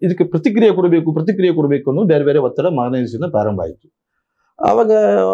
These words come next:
ಅಷ್ಟೊತ್ತಿಗೆ ಅಲ್ಲಿ ಏನಾಗ್ಬಿಟ್ಟಿತ್ತು ಅಂದ್ರೆ, ಈ, ಈ, ಈ ಎಲ್ಲ ಪ್ರತಿಕ್ರಿಯಿಸಿದವರು, ಆ, ಏನೇನೋ ಬರೆದವರು ಒಬ್ಬರೂ ಸಹಿತ, ಆ, ಆದಿತ್ಯವಾರ ದಿವಸ ನಾವು ನೆಟ್ವರ್ಕ್‌ನಲ್ಲಿಲ್ಲ, ಓಕೆ. ಆದ್ರೆ ಆದಿತ್ಯವಾರ ರಾತ್ರಿ ಒಂಬತ್ತುವರೆಯಿಂದ ನಾನು ನೆಟ್ವರ್ಕ್‌ನಲ್ಲಿದ್ದೇನೆ. ಒಬ್ಬರು ನಮ್ಗೆ phone ಮಾಡಿ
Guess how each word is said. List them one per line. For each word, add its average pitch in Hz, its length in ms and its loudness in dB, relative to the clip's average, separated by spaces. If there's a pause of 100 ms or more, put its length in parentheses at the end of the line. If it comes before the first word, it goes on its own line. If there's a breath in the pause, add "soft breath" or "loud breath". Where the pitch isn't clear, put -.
ಅಷ್ಟೊತ್ತಿಗೆ 220 600 0
ಅಲ್ಲಿ 208 360 2
ಏನಾಗ್ಬಿಟ್ಟಿತ್ತು 185 540 0
ಅಂದ್ರೆ, 127 520 -2 (360)
ಈ, 143 100 4
ಈ, 147 360 2
ಈ 151 40 4
ಎಲ್ಲ 180 300 4 (120)
ಪ್ರತಿಕ್ರಿಯಿಸಿದವರು, 160 960 0 (400)
ಆ, 147 100 4
ಏನೇನೋ 180 380 2
ಬರೆದವರು 156 340 0
ಒಬ್ಬರೂ 160 400 0
ಸಹಿತ, 151 280 0 (960)
ಆ, 156 40 0 (520)
ಆದಿತ್ಯವಾರ 190 320 0
ದಿವಸ 180 160 -4
ನಾವು 175 120 -2
ನೆಟ್ವರ್ಕ್‌ನಲ್ಲಿಲ್ಲ, 156 560 0
ಓಕೆ. 160 500 -2
ಆದ್ರೆ 143 180 0
ಆದಿತ್ಯವಾರ 175 540 -2
ರಾತ್ರಿ 160 320 0
ಒಂಬತ್ತುವರೆಯಿಂದ 151 680 0
ನಾನು 143 220 -2
ನೆಟ್ವರ್ಕ್‌ನಲ್ಲಿದ್ದೇನೆ. 113 840 -4 (160)
ಒಬ್ಬರು 147 360 0
ನಮ್ಗೆ 143 280 -2
phone 143 160 0
ಮಾಡಿ 110 360 -4